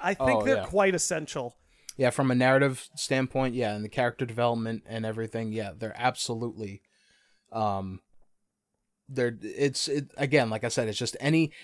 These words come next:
Speaker 2: any extra things, 'cause, you know, obviously too much of anything could be a bad thing, but I feel like the way that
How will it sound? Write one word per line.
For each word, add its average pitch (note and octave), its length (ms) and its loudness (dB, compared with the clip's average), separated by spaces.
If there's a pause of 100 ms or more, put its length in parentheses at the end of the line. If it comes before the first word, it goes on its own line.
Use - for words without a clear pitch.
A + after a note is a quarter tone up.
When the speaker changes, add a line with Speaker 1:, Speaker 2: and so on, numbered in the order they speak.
(140)
Speaker 2:
any F#3 340 4
extra - 320 4
things, D3+ 340 2
'cause, C#3+ 160 4
you E3+ 140 4
know, E3 100 6
obviously D3+ 480 6
too - 160 0
much C3+ 220 2
of A#2+ 320 -2
anything B2 400 2
could A#2+ 120 -2
be G#2+ 100 -2
a G#2 60 0
bad A2+ 260 2
thing, G#2 180 -6
but G#2+ 140 -4
I A2+ 60 0
feel B2+ 200 0
like A2 260 2 (760)
the C3+ 80 4
way C#3 380 6
that C3 180 2